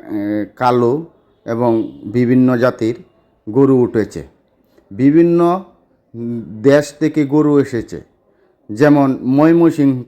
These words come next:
থেকেও গরু এসেছে এবং নরসিংদী থেকেও গরু এসেছে। এই যে একটি গরু দেখতে পাচ্ছেন, এটা হলো বিদেশি গরু, খুব সুন্দর গরু। এই যে লাল গরু দেখতে পাচ্ছেন, এই গরুটির নাম হলো লাল বাদশা।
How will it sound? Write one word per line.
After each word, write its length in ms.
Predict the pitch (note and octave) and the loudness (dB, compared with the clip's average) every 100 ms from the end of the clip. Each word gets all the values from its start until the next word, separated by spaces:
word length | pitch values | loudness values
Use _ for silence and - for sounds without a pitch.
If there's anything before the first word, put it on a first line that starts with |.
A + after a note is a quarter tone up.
| - | -8
থেকেও 320 | D3 D3+ D3 F3+ - _ _ _ - | -4 0 0 -2 -12 _ _ _ -10
গরু 340 | A2 D3 D3+ C#3+ | 0 4 6 4
এসেছে 400 | - B2 - C3+ F#3 _ _ _ _ _ _ _ | 2 -6 -6 -8 -8 _ _ _ _ _ _ _
এবং 480 | A2+ A#2+ B2+ B2+ A#2+ - | -4 0 2 0 -2 0
নরসিংদী 600 | C3 D#3 C#3+ D#3+ D3+ C#3 | 4 4 4 2 4 2
থেকেও 340 | D3 C#3+ D3 | 0 0 0
গরু 340 | C3 C#3+ C#3 B2 | 2 2 2 0
এসেছে। 440 | - F#2+ - B1+ _ | -4 -12 -14 -20 _
এই 120 | A#2 B2+ | -6 -2
যে 100 | C#3+ | -2
একটি 240 | C#3 D3+ | -2 -2
গরু 260 | C#3 C#3+ C3+ | 0 2 2
দেখতে 300 | C3 C3 B2+ | 0 -2 -4
পাচ্ছেন, 360 | C3+ - C#3+ | -4 -2 0
এটা 220 | B2 C3 | 0 0
হলো 340 | B2+ B2+ D#3+ - _ _ _ _ _ - | 0 0 0 -4 _ _ _ _ _ -2
বিদেশি 480 | B2 E3 D#3+ C3+ B2+ | 2 4 2 2 0
গরু, 340 | C3 G2+ D2 _ _ _ _ _ _ | 0 0 -6 _ _ _ _ _ _
খুব 200 | C#3+ C#3+ | -6 -6
সুন্দর 480 | - D#3+ D#3+ D3 C3+ | 2 4 6 4 4
গরু। 440 | C3+ C3 E3 - - | 2 0 -2 -6 -8
এই 100 | A#2 | -4
যে 100 | C3 | -2
লাল 340 | C3 C#3 C#3+ | 2 2 2
গরু 240 | C#3 C#3 C3+ | 2 0 0
দেখতে 340 | B2 B2 C3 | -4 -6 -8
পাচ্ছেন, 420 | A#2+ A#2 - D3+ | -8 -8 -6 -6
এই 240 | - A#2 B2+ | -4 -4 0
গরুটির 460 | C3 C#3 C#3 C3 | 2 2 2 0
নাম 240 | B2 B2+ B2+ | 0 0 0
হলো 220 | A#2+ A#2 | 0 0
লাল 460 | A2+ B2 C#3 C3 | 2 2 2 2
বাদশা। 500 | A2+ B2 - - F2 | -2 -4 -6 -12 -14